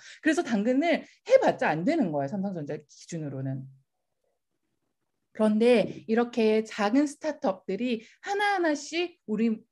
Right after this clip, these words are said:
사회에 있는 문제들을 해결해 나가는 게 지금의 시장인 거고, 저는 실은 진짜 아메이를 보면서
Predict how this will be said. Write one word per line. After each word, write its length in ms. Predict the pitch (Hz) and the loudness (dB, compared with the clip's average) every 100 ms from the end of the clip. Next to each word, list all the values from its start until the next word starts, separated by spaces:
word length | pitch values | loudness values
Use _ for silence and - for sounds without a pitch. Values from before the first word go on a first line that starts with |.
| _ | _
사회에 460 | - 277 277 269 240 | -8 -2 0 2 0
있는 500 | 170 196 277 339 - _ | -2 -4 -2 -4 -10 _
문제들을 800 | - 196 202 233 214 202 320 339 _ - | -4 -2 4 4 4 0 -2 -4 _ -10
해결해 380 | 415 427 427 381 | -2 2 2 2
나가는 440 | 170 165 190 165 | 0 -2 -6 -6
게 280 | 180 226 185 | -2 0 -2
지금의 400 | - 196 233 233 | -6 -4 0 -2
시장인 420 | 233 208 180 156 | -2 -6 -4 -6
거고, 580 | 151 147 190 226 190 - - - - | -8 -6 2 4 4 0 -8 -20 0
저는 760 | 220 247 349 349 359 294 151 - _ - _ _ | 6 6 6 2 0 0 -2 -10 _ -20 _ _
실은 680 | - 320 311 294 294 285 180 | -6 -2 0 2 4 2 2
진짜 380 | - 196 226 214 | -2 0 2 2
아메이를 420 | 165 196 208 226 | 0 0 -2 -2
보면서 720 | 190 175 180 185 254 208 160 | -4 -6 -6 -2 0 0 -2